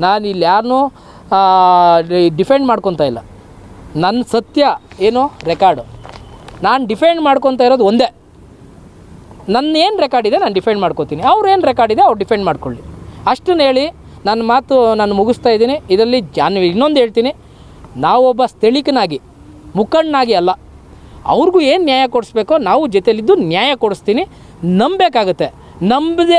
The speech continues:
ನಂಬಿಕೆ ಇಲ್ಲ ಅಂದಿದ್ದೀರಿ ಇವ್ರು ಇಷ್ಟು ದಿವಸ ಇಲ್ಲಿ ಓಡಾಡೋಕ್ಕೆ ಆಗ್ತಾ ಇರಲಿಲ್ಲ. ಅದನ್ನ ಅವ್ರ ಮುಂದೆನೇ ಹೇಳ್ತಾ ಇದ್ದೀನಿ. ಏನಿದೆ ಬೇಕಾದ್ರೆ ನಾವು ಕೂತ್ಕೊಂಡು ಅದು ಪಂಚಾಯತಿ ಅವ್ರು ನೆನ್ನೆ ಅವ್ರು mostly ಪಂಚಾಯತಿ ಅವ್ರಿಗೆ ಇನ್ನು ಯಾರ್ಯಾರಿಗೋ ರ-, ಕೊಟ್ಟಿದ್ದಾರೆ, ಅವ್ರ ಮುಖಾಂತರನೇ ಇಲ್ಲ, ಆ, ತಹಸೀಲ್ದಾರ್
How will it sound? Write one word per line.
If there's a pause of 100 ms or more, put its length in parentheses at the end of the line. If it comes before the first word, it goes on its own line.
(140)
ನಂಬಿಕೆ
ಇಲ್ಲ
ಅಂದಿದ್ದೀರಿ (120)
ಇವ್ರು
ಇಷ್ಟು
ದಿವಸ (100)
ಇಲ್ಲಿ (100)
ಓಡಾಡೋಕ್ಕೆ (500)
ಆಗ್ತಾ
ಇರಲಿಲ್ಲ. (300)
ಅದನ್ನ
ಅವ್ರ
ಮುಂದೆನೇ
ಹೇಳ್ತಾ
ಇದ್ದೀನಿ. (600)
ಏನಿದೆ
ಬೇಕಾದ್ರೆ
ನಾವು
ಕೂತ್ಕೊಂಡು
ಅದು
ಪಂಚಾಯತಿ
ಅವ್ರು
ನೆನ್ನೆ
ಅವ್ರು
mostly
ಪಂಚಾಯತಿ
ಅವ್ರಿಗೆ
ಇನ್ನು
ಯಾರ್ಯಾರಿಗೋ
ರ-, (240)
ಕೊಟ್ಟಿದ್ದಾರೆ, (380)
ಅವ್ರ (120)
ಮುಖಾಂತರನೇ (580)
ಇಲ್ಲ, (720)
ಆ,
ತಹಸೀಲ್ದಾರ್